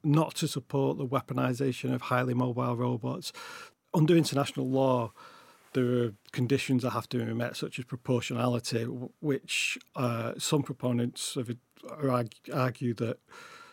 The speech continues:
um, these are human judgments and a human has to take them. But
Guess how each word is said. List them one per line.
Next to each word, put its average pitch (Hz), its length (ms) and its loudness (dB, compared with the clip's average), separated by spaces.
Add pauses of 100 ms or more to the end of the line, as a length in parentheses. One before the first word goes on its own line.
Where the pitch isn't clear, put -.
(140)
um, 117 400 2 (220)
these 151 240 4
are 151 80 2
human 131 400 4
judgments 131 420 0
and 120 100 -2
a 113 40 -2
human 123 320 0
has 123 160 -6
to 120 100 -10
take 131 240 2
them. 113 220 -4 (540)
But - 600 0